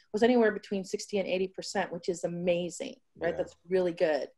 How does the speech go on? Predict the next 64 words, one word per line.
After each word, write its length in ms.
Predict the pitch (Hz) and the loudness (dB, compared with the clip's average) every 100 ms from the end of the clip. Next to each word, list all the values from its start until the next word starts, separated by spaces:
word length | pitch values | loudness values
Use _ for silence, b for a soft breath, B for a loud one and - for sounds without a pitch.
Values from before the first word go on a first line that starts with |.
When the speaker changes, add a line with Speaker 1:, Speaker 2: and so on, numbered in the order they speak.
| b b b b | b b b b
Speaker 1:
And 80 | 202 | 4
then 80 | 214 | 6
once 220 | 226 233 | 6 4
you 40 | 220 | 0
became 400 | 226 226 208 196 | 0 0 2 4
legal, 460 | 233 214 175 170 - | 6 6 6 4 4
they 80 | 196 | 4
went 240 | 202 196 | 4 2
down 240 | 185 185 | 2 0
to, 120 | - 180 | 0 -2
like, 200 | 170 - | -2 -4
six 340 | - 208 - | -4 -4 -4
percent. 460 | - - - - - _ _ _ b b b b | -12 -10 -8 -8 -10 _ _ _ b b b b
And 100 | 202 | 0
so 80 | 226 | 2
the 80 | 220 | 4
Speaker 2:
Wow. 60 | |
Speaker 1:
reason 240 | 247 254 247 | 2 2 2
that 120 | 202 | 6
everybody's 360 | 220 214 208 | 6 6 4
out 200 | 190 190 - | 4 2 2
here 160 | 196 | -2
spending 340 | - 208 196 185 | 0 0 0 2
all 120 | 180 | 0
this 160 | 180 208 | 0 -2
money 180 | 196 | -2
for 160 | 185 175 | -2 -8
six 460 | - - 214 - - | -6 0 0 0 -8
percent 500 | 185 - 220 196 180 | -8 -2 0 0 -2
is 120 | - | -6
because 340 | 196 190 180 | -4 -2 0
there 140 | 196 196 | 0 2
is 160 | 196 | 2
an 80 | 196 | 2
idea 480 | 175 175 240 240 - | 0 -2 0 0 2
that 160 | 190 220 | 0 0
six 260 | - 240 - | -4 -8 -6
percent 360 | 214 - 226 | -2 2 2
is 100 | 208 | 0
because 340 | 202 202 196 185 | -4 -4 -2 -2
of 100 | 180 | -6
the 80 | - | -6
two 160 | - 185 | -2 2
eighty 380 | 190 170 165 202 | 0 -2 -6 -6
E 80 | - | -4
taxes 640 | - - - 131 - - b b b b b | -6 -6 -10 -8 -10 -14 b b b b b
that 140 | 196 185 | 2 2
the 60 | |
Speaker 2:
Mm-hmm. 60 | 202 | 4
Speaker 1:
government 400 | 190 190 175 170 | 4 4 2 0
puts 200 | 185 185 | -4 0
on 120 | 170 175 | -2 0
Schedule 340 | - 170 160 | 2 2 2
One 160 | 156 165 | 0 2
drugs, 480 | 175 156 135 - 208 | 4 4 0 -12 -8
which 160 | 185 - | -4 0
basically 280 | 190 190 190 | 2 2 0
means 180 | 180 170 | 0 -2
you 80 | |
really 160 | 175 165 | 2 2
can't 220 | - 160 | 2 -4
make 180 | 180 165 | -2 0
any 140 | 156 151 | 0 0
money 400 | 160 143 123 | -2 -2 -6